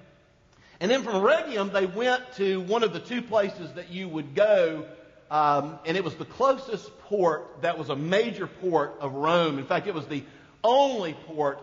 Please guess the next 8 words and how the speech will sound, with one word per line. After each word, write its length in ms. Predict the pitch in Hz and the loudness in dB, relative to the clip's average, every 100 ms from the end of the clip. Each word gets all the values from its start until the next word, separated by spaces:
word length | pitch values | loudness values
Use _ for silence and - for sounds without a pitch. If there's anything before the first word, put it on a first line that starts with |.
| - | -8
of 180 | 139 123 | -8 -2
Rome 480 | 156 165 156 131 127 | 2 2 2 -2 -4
for, 240 | 139 131 120 | -4 -4 -2
for 100 | 151 | -2
many, 320 | 143 170 190 | 0 0 2
many 200 | 180 175 | 2 0
years. 580 | 156 160 170 156 127 127 | -2 0 2 2 2 0
And, 220 | 139 131 | -4 -6